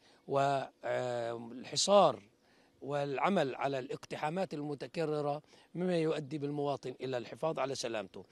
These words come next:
إضافة كما ترون هذا المنزل هو بالك-، يبعد أربعين متر عن مدرسة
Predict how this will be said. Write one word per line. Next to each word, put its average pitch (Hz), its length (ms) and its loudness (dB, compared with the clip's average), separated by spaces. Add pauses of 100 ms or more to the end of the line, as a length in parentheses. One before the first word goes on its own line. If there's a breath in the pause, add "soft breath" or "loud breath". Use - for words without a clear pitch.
(240 loud breath)
إضافة 185 300 4
كما 208 260 2
ترون 196 400 2 (380 loud breath)
هذا 180 460 4
المنزل 160 500 0
هو 175 300 2
بالك-، 160 280 -6
يبعد 175 540 -2 (120)
أربعين 165 340 -2
متر 165 240 -4
عن 143 300 -8 (320 loud breath)
مدرسة 151 420 -4